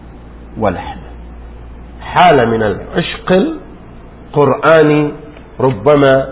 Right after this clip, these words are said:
لم نألفها في حياتنا. لما؟ لأنه لامس مشاعره، تكلم عن الحسرة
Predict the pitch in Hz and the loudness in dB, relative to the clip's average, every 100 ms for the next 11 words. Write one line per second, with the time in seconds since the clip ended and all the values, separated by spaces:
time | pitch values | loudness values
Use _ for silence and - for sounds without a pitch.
0 | - 120 139 143 120 117 - 117 127 - | -6 0 2 2 0 -2 -2 -6 -8 -8
1 | 120 113 110 - 95 95 90 - - - | -8 -6 -8 -8 -8 -8 -10 -14 -18 -18
2 | - - - - - - - - - 127 | -20 -20 -20 -20 -20 -20 -20 -20 -4 4
3 | 196 196 175 - 127 139 156 156 139 131 | 6 6 4 2 0 0 2 2 2 2
4 | 131 156 160 143 - 123 123 - 110 95 | 4 2 2 -2 -2 -2 -2 -4 -4 -4
5 | 104 90 85 92 - - - - - - | -6 -8 -12 -16 -18 -20 -20 -20 -20 -20
6 | - - - - - - - 165 202 202 | -20 -20 -20 -20 -20 -12 -2 0 2 4
7 | 208 202 190 143 180 180 156 - 202 214 | 6 6 4 4 4 2 0 0 0 0
8 | - 202 208 240 - - - | 0 2 4 6 4 -2 -8